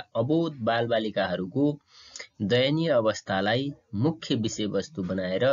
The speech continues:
लेखिएको कथा हो। आर्थिक र गलत सामाजिक परिपाटीकै कारणले भोलिका देशका कर्णधार मानिने गोरे, जगने, टिकी लगायतका प्रतिनिधि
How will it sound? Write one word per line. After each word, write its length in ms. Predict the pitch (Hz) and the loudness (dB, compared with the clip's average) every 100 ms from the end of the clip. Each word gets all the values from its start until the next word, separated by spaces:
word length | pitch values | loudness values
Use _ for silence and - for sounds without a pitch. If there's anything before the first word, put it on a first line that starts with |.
| 147 - - - _ _ 101 | 2 -4 -20 -20 _ _ -2
लेखिएको 640 | 110 110 - 104 92 98 | -2 -2 -2 -2 0 -2
कथा 340 | 98 - 92 92 | -2 -2 -2 0
हो। 220 | 95 143 170 - _ _ _ _ _ _ _ _ _ _ _ _ _ _ _ _ _ - - - - _ _ - | 2 2 0 -4 _ _ _ _ _ _ _ _ _ _ _ _ _ _ _ _ _ -20 -20 -20 -20 _ _ 0
आर्थिक 540 | 123 139 - 196 196 | 4 4 4 2 4
र 120 | 170 143 | 4 4
गलत 320 | 123 131 147 - | 4 4 4 0
सामाजिक 580 | - 123 123 127 127 120 - | 0 2 4 2 0 -2 2
परिपाटीकै 720 | 123 123 120 117 123 156 156 156 | 2 4 0 2 0 2 2 2
कारणले 520 | 107 110 110 120 147 143 - _ - | 0 2 2 2 2 0 -10 _ -4
भोलिका 480 | 98 113 123 135 120 101 | 0 2 2 4 2 2
देशका 340 | 135 143 - | -2 0 -2
कर्णधार 480 | - 110 107 104 101 | 2 2 2 2 0
मानिने 460 | 98 95 101 117 139 143 - _ _ _ - | 0 0 2 2 0 -4 -12 _ _ _ -6
गोरे, 380 | 101 127 139 147 147 143 131 95 | 0 4 4 4 2 -2 -6 -4
जगने, 580 | 92 113 123 127 135 139 147 - _ - - - | 2 4 4 2 2 0 -4 -8 _ -20 -16 -2
टिकी 340 | 127 120 135 135 139 147 - | -2 0 0 0 -2 -4 -2
लगायतका 640 | 101 110 110 104 123 127 139 151 _ _ _ _ - | 2 4 2 0 2 2 0 -6 _ _ _ _ 0
प्रतिनिधि 480 | 123 151 156 160 | 2 4 2 2